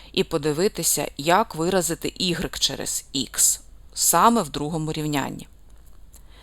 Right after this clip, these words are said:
Зверніть, будь ласка, увагу, треба буде це зробити в кілька кроків. Давайте зробимо це разом. Спочатку ми залишимо мінус ігрек, залишимо його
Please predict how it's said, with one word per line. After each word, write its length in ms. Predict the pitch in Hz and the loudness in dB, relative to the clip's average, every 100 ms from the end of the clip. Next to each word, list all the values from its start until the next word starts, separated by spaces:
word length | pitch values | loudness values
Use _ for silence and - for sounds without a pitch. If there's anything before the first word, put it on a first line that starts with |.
| - - | -20 -8
Зверніть, 420 | 156 160 175 202 | 0 2 2 0
будь 140 | 226 | 0
ласка, 340 | 185 185 - 247 | 2 2 2 -2
увагу, 440 | 247 226 160 156 | 0 4 4 2
треба 400 | - - 147 147 | -10 -8 -6 -6
буде 260 | 156 175 196 | -6 -4 -4
це 140 | - | -4
зробити 440 | 143 135 139 143 156 | -6 -6 -6 -6 -6
в 20 | |
кілька 280 | - 147 170 | -8 -6 -8
кроків. 500 | - - - - - - - - - - - - - - - - - - - - - - - - | -8 -12 -12 -16 -18 -20 -20 -20 -20 -20 -20 -20 -20 -20 -20 -20 -20 -20 -20 -20 -20 -20 -20 -16
Давайте 380 | - 165 143 143 | -2 2 4 2
зробимо 360 | 160 175 202 208 | -2 -2 0 0
це 160 | - | -2
разом. 380 | 196 147 147 147 - - - - - - - - - | -2 -2 -4 -10 -16 -20 -20 -20 -18 -18 -18 -20 -10
Спочатку 640 | - - 202 311 359 - | -6 0 4 4 4 2
ми 120 | 185 | 0
залишимо 520 | 165 175 269 - 202 160 | 2 2 2 2 2 0
мінус 440 | 180 240 170 - | 0 2 2 0
ігрек, 500 | 165 143 143 - - - - | -2 -4 -6 -10 -14 -18 -2
залишимо 600 | 160 160 214 294 311 277 | 4 4 6 4 4 0
його 460 | 151 135 139 180 | -2 -6 -6 -6